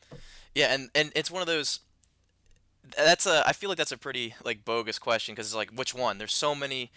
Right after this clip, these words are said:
different types of songs that, and like you said, they're such an eclectic band that have so many different styles. You know, they have their roots in, you know, classic rock or just in rock, and then they just, uh, kind of evolve into something completely different,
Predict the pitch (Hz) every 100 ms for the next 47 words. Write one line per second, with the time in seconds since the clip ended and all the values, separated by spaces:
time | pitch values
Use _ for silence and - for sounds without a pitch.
0 | - 135 - 117 - 120 117 - 117 113
1 | 113 110 - - 147 156 - 123 120 147
2 | 151 - - 123 - 117 - 104 107 110
3 | - - - - 113 110 - 131 127 120
4 | - 110 - 110 104 101 110 107 107 101
5 | 104 98 _ 123 123 113 - 107 104 -
6 | - - - _ 139 120 - - 120 113
7 | 120 110 113 110 110 - 107 101 - 104
8 | 107 107 104 107 117 113 110 - - 98
9 | 139 127 95 - 92 120 120 113 107 104
10 | - 117 110 98 98 - 120 101 95 107
11 | - 104 98